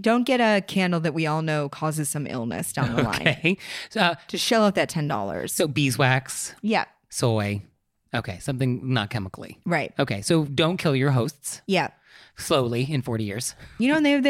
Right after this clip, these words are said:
Speaker 1: they have some real cute ones at, like, Bath and Body Works.
Speaker 2: Okay.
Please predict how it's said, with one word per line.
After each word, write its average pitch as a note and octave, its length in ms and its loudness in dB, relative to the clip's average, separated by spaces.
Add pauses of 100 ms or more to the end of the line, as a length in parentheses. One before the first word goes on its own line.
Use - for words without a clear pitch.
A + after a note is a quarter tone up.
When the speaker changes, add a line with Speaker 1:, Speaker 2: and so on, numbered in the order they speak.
Speaker 1:
they D4 60 4
have C4+ 120 2
some A#3+ 180 4
real F#4+ 160 6
cute D#4 300 2
ones F3 500 2
at, D#3+ 380 2
like, E3 180 -2
Bath E3 180 2
and E3 80 0
Body D3+ 220 0
Works. - 580 -8
Speaker 2:
Okay. D#3+ 460 2